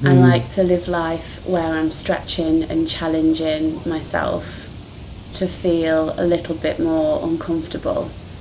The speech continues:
Speaker 1: and do
Speaker 2: Mm.
Speaker 1: things that feel a little bit harder. And I don't mean that in any sense of the word in terms of, um,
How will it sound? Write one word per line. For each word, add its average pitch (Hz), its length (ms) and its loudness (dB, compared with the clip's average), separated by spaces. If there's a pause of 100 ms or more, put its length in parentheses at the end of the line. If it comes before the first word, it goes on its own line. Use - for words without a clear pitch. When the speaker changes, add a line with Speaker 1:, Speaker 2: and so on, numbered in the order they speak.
(100)
Speaker 1:
and 143 200 8
do 131 120 12
Speaker 2:
Mm. 123 80 6
Speaker 1:
things 160 240 4
that 156 120 -2
feel 165 240 0
a 165 60 -2
little 165 240 -4
bit 151 140 0
harder. 165 640 -4 (840)
And 175 100 2
I 170 40 4
don't 170 300 4
mean 170 180 6
that 170 160 2
in 170 200 2
any 175 320 4
sense 160 380 0
of 156 120 -8
the 175 80 -2
word 165 220 -2
in 160 120 0
terms 160 380 0
of, 156 80 -2 (260)
um, 160 380 -2